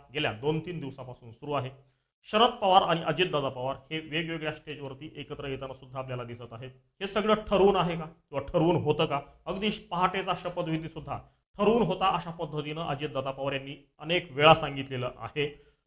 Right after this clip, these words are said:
ते आत्तापर्यंत सर्व काही ठरवून होतं का, याविषयीही मी बोलणार आहे. त्याचबरोबर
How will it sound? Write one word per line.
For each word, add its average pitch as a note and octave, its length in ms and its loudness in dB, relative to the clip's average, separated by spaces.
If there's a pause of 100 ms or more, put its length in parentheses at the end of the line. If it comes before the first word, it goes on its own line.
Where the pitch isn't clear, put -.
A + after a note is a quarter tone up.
(160)
ते - 460 0
आत्तापर्यंत G3 600 2
सर्व F#3+ 360 0
काही F3+ 220 -2
ठरवून E3+ 280 -4
होतं D3+ 220 -2
का, C#3+ 140 -10 (260)
याविषयीही D#3+ 500 4
मी E3 120 2
बोलणार C#3+ 260 -2
आहे. C3+ 160 -10 (160)
त्याचबरोबर E3 340 -4